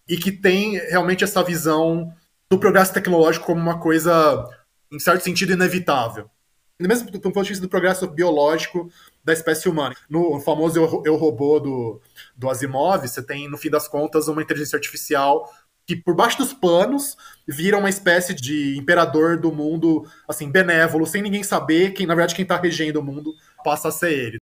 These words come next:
Tem outro livro do, do Arthur Clarke, que é O Fim da Infância, que mostra que, no fim das contas, os seres humanos, pra eles conseguirem passar pro próximo estágio da, da, da evolução humana, eles deixam de ser humanos, no fundo. Eles viram uma outra coisa, uma, uma entidade,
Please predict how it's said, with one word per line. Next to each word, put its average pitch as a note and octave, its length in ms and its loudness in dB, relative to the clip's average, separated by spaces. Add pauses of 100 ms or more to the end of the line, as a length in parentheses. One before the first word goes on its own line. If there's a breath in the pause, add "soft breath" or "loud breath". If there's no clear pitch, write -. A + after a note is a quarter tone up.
(100)
Tem D#3+ 340 0
outro D#3 260 0
livro E3 220 2
do, C#3+ 320 2
do C3+ 240 -2
Arthur C#3+ 260 2
Clarke, D3 380 0
que D3 60 -2
é C#3 40 2
O C#3 40 -4
Fim C#3+ 180 -8
da C3 100 -2
Infância, D3 560 -2 (380 soft breath)
que F3+ 140 -2
mostra E3+ 280 2
que, E3+ 80 -2
no D#3+ 80 0
fim E3 120 -2
das E3 180 0
contas, F3 480 -2 (260 soft breath)
os D#3+ 200 0
seres E3+ 260 2
humanos, E3 720 0 (260 soft breath)
pra F3 80 2
eles F3 140 2
conseguirem F#3 420 -2
passar F#3 240 4
pro F#3 160 2
próximo E3+ 320 0
estágio F#3 580 2
da, D#3 300 2
da, C3+ 160 -2
da C3+ 160 -2
evolução C3+ 680 -4 (320 soft breath)
humana, D#3 240 0
eles G3+ 160 0
deixam G3+ 320 4
de G3 80 -2
ser - 160 0
humanos, D#3 400 0
no D3 60 -4
fundo. B2 260 -10
Eles A#2+ 100 -8
viram C#3+ 140 -2
uma D3+ 160 0
outra F3 240 0
coisa, D3 380 -2
uma, B2+ 120 -8 (120)
uma B2+ 100 -12
entidade, B2+ 720 -4